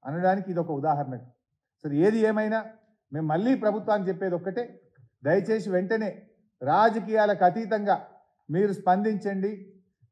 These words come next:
రైతులకు భరోసా కల్పించండి, రైతులకు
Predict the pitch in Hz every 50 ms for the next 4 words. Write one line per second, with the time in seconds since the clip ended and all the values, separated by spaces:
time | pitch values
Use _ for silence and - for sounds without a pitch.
0 | _ _ _ _ - 131 151 180 214 196 175 226 226 190 175 156 160 175 208 220
1 | 185 233 226 214 202 202 196 170 202 196 185 - 196 190 185 185 196 214 190 185
2 | - - - _ _ _ _ - - - 139 147 175 208 233 - 247 233 240 233
3 | 233 220